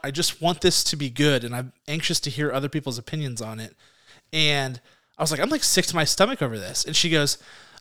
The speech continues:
"Oh, well, don't worry. I think even if it's bad, the kids will like it." I said, "I, I'm not talking about the kids. I don't care. I don't care about the kids. I'm talking about me. I wanna like it. I've been waiting for this movie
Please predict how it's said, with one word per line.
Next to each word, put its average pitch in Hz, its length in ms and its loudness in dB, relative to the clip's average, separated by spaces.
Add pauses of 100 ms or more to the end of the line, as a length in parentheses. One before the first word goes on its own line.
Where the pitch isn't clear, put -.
"Oh, 240 260 10
well, 233 80 8
don't 233 240 2
worry. 156 320 6
I 165 80 6
think - 380 -2 (260)
even 254 240 4
if 208 120 2
it's 160 160 2
bad, 143 360 2
the 135 60 -6
kids 175 280 2
will 113 120 -6
like 87 260 -10
it." 139 120 -2
I 156 40 0
said, 170 160 2
"I, 214 240 6
I'm 302 80 8
not 392 160 8
talking 277 220 6
about 185 140 6
the 139 40 -2
kids. - 560 4
I 254 60 10
don't 277 140 6
care. - 180 4
I 269 80 8
don't 302 160 2
care 247 200 6
about 151 400 2
the 151 80 -6
kids. 135 760 4 (260)
I'm 233 100 4
talking 254 220 6
about 165 160 6
me. 180 480 4 (160)
I 202 200 8
wanna 196 200 8
like 135 300 0
it. - 180 -14
I've 220 200 6
been 226 100 4
waiting 196 220 6
for 175 120 -2
this 160 160 0
movie 147 460 2